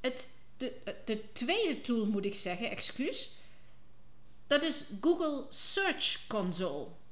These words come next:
En Google Search Console is een programma, ook gratis, dat je kunt gebruiken. In deze tool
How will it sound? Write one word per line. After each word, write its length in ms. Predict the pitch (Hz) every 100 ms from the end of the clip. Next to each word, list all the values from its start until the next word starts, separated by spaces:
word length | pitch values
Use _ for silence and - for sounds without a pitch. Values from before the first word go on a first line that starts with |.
| - - - - - - -
En 240 | 220 214 214
Google 300 | 277 285 240
Search 640 | 220 - - 311 415 -
Console 680 | - 208 185 175 165 208 311 - - -
is 200 | - 247
een 200 | 233 226
programma, 680 | - 208 208 - 190 240 330 440 -
ook 280 | 220 302 -
gratis, 580 | - 190 202 240 254
dat 180 | - 185
je 80 | 190
kunt 220 | - 165
gebruiken. 720 | - 196 220 247 262 - 165 - - - - - - - - -
In 300 | 220 202 160
deze 500 | 165 320 508 - 262
tool 580 | - 190 202 339 440 -